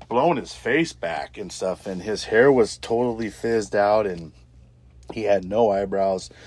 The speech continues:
no eyelashes. I mean, he, he, it just didn't look like my friend anymore. And he's sitting there telling me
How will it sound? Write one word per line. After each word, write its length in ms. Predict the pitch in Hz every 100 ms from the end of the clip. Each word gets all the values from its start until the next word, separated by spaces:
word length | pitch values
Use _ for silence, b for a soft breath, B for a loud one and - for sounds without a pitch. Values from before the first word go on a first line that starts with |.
| B B B
no 260 | - 123
eyelashes. 920 | 113 98 87 87 87 - 85 85 82 - B B B -
I 140 | 87
mean, 260 | 90 92 92
he, 120 | 92
he, 200 | - 95 98 101
it 120 | 85
just 320 | - 90 -
didn't 340 | 90 87 71
look 180 | 90 90
like 180 | 90 -
my 120 | 80
friend 280 | - 107 110
anymore. 540 | 101 92 95 95 98
And 100 | 90
he's 180 | 101 117
sitting 320 | - 110 95
there 180 | 90 98
telling 540 | 98 - 95 92 92 90
me 300 | 90 90